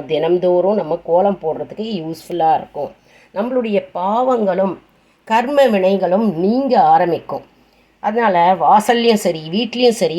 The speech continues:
அரிசி மாவுல கோலம் போடுறது தான் ரொம்ப விசேஷங்க. இந்த கல்லுல கொடுக்குறாங்க பார்த்தீங்களா, கல்லு கோலப்பொடி,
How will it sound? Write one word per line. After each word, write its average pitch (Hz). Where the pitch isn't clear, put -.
அரிசி 202
மாவுல 175
கோலம் 180
போடுறது 147
தான் 190
ரொம்ப 196
விசேஷங்க. 175
இந்த 208
கல்லுல 262
கொடுக்குறாங்க 175
பார்த்தீங்களா, 156
கல்லு 202
கோலப்பொடி, 156